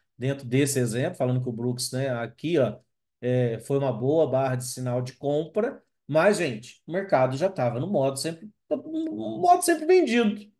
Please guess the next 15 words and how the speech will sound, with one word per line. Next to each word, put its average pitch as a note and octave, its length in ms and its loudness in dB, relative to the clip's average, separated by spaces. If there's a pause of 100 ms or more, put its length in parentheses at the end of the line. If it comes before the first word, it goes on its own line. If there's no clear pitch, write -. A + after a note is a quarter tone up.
Talvez G#3+ 320 6
já A3 120 6
tava F#3+ 280 6
no G#3+ 80 4
modo G3 220 6
sempre G3+ 280 2
vendido G3 420 0
aqui, D#3 340 -2 (600)
né? E3+ 340 0
Entrou D#3+ 320 2
em D#3 60 2
canal D3 320 6
estreito D3+ 500 -2
de D#3 80 -10
baixa, G3+ 640 0